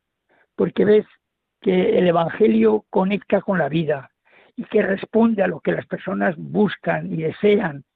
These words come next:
eh, en todas las edades, desde los más jóvenes, desde los niños hasta,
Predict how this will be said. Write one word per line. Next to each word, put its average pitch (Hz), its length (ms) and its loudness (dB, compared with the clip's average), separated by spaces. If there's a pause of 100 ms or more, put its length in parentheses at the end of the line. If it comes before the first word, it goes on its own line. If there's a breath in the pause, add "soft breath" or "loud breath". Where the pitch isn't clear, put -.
(560)
eh, 208 420 -2
en 214 220 -6
todas 240 220 0
las 202 160 -2
edades, 170 460 -4
desde 165 240 -8
los 165 220 -6
más 208 180 -2
jóvenes, 185 460 -4
desde 160 180 -8
los 165 160 -4
niños 208 400 -4
hasta, 165 400 -4